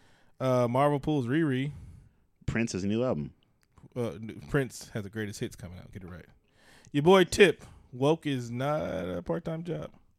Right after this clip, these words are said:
Speaker 2: If you're shaming your kids on the internet for, <laughs> for punishment, you're terrible.
Speaker 1: You're probably shitty parents.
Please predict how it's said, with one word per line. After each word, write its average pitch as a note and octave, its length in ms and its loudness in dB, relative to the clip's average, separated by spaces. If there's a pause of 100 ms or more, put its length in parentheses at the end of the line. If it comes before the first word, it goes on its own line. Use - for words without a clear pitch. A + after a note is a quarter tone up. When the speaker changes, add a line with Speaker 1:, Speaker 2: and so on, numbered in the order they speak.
(100)
Speaker 2:
If G2 240 0
you're G2 120 2
shaming G2+ 340 0
your F2 100 0
kids F2+ 280 -2
on E2+ 80 0
the D#2 100 -2
internet F2+ 340 -2 (220)
for, D2+ 960 -4 (560)
<laughs> - 1040 -14
for E2 140 -4
punishment, F#2+ 480 -2 (160)
you're E2+ 400 -4
terrible. D2+ 340 -8 (460)
Speaker 1:
You're C#3 160 -12
probably E3+ 220 -4
shitty C3+ 280 -6
parents. A#2 400 -8